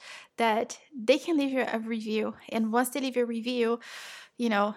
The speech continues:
things can go south. Now, this is gonna go into a little tangent to my Etsy people. If you cancel their order, or, you know, let's say you cancel their order and you issue them a, a refund,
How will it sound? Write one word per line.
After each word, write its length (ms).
things 380
can 120
go 140
south. 540
Now, 440
this 140
is 120
gonna 180
go 220
into 680
a 80
little 180
tangent 480
to 180
my 120
Etsy 360
people. 460
If 300
you 120
cancel 380
their 160
order, 580
or, 400
you 80
know, 160
let's 220
say 140
you 140
cancel 280
their 100
order 340
and 160
you 120
issue 240
them 200
a, 160
a 100
refund, 600